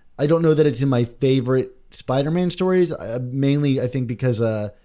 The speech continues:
like, artistic reasons. I just, uh, there, there's some great art in here. I think I have greater nostalgia and appreciation for art in other books.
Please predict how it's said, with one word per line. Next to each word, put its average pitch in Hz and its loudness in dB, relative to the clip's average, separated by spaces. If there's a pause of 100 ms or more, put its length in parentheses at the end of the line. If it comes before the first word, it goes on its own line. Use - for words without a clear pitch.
(260)
like, 113 -2
artistic - -4
reasons. 165 0
I 127 2
just, 117 -8
uh, 98 -14 (180)
there, 139 -2
there's 139 0
some 143 0
great 151 2
art 139 0
in 143 -4
here. 139 -6 (520)
I 143 2
think 170 4
I 160 4
have 147 4
greater 151 2
nostalgia 131 2
and 127 -2
appreciation 127 0
for - -8
art 123 -2
in 123 -4
other 117 0
books. 135 -4